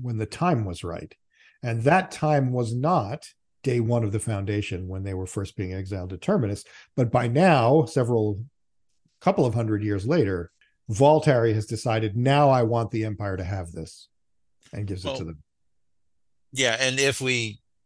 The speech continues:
Speaker 2: presuppose that, that there is a relationship between Demerzel and Harry, and there, there's no, there, there's really no reason to think that there wasn't, although we haven't seen it yet. It could have been the plan all along that she would have this eventually.
Speaker 1: Yeah.
Speaker 2: But,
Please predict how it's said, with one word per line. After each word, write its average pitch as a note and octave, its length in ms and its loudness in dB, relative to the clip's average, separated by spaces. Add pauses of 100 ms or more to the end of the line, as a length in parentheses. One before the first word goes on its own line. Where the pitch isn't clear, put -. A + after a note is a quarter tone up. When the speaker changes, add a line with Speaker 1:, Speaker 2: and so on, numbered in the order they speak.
Speaker 2:
presuppose A2+ 1000 -4
that, G#2+ 240 -2 (120)
that G#2 200 -4 (400)
there G#2+ 200 -4
is B2+ 240 -2
a B2+ 60 -2
relationship G#2+ 540 -6
between G#2 320 -12
Demerzel G2+ 600 -10
and F#2+ 120 -14
Harry, F#2 380 -10 (120)
and G#2+ 160 -6
there, G#2 120 -8
there's G#2 260 -6
no, - 80 -6
there, C3 240 -6
there's A#2+ 240 -4
really B2+ 240 0
no A#2+ 100 -2
reason A2+ 300 -4
to G#2+ 100 -6
think G#2+ 160 -8
that A2 140 -8
there G#2 120 -6
wasn't, G2+ 460 -6
although G2+ 180 -6
we G#2 140 -6
haven't G2 280 -8
seen B2+ 220 -6
it F#2+ 160 -12
yet. G2 260 -10 (580)
It C3+ 80 -4
could D#3 100 -4
have B2+ 80 -2
been C3 100 -4
the A#2 60 -6
plan B2 240 -4
all A2+ 80 -2
along A2+ 360 -4
that G#2+ 100 -8
she - 100 -4
would A2+ 80 -8
have A#2 160 -4
this G2+ 160 -6
eventually. G#2 580 -10 (720)
Speaker 1:
Yeah. A#2+ 220 -2 (320)
Speaker 2:
But, G#2+ 220 0